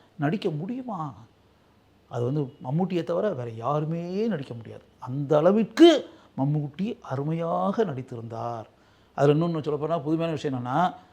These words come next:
இந்த கதையிலேயே வந்து கான்வர்சேஷன் வருதுல, படத்துல ஹீரோயின் கிடையாது. No lady character in the film. Only voice மட்டும்தான் த்ரோ பண்ணியிருப்பாங்க.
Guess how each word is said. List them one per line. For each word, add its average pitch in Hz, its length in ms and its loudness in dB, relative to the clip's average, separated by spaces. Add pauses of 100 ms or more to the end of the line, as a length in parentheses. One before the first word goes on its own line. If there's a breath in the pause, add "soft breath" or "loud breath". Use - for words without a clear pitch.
(260 soft breath)
இந்த 143 140 0
கதையிலேயே 190 480 8
வந்து 165 220 2
கான்வர்சேஷன் 160 640 0
வருதுல, 127 340 -4
படத்துல 156 400 4
ஹீரோயின் 175 260 0
கிடையாது. 123 400 -10 (240)
No 180 220 6
lady 175 260 2
character 175 420 -2
in 170 120 -4
the 165 60 2
film. 180 340 -2 (920 soft breath)
Only 165 280 6
voice 160 340 4
மட்டும்தான் 135 360 -6
த்ரோ 131 100 -6
பண்ணியிருப்பாங்க. 113 540 -8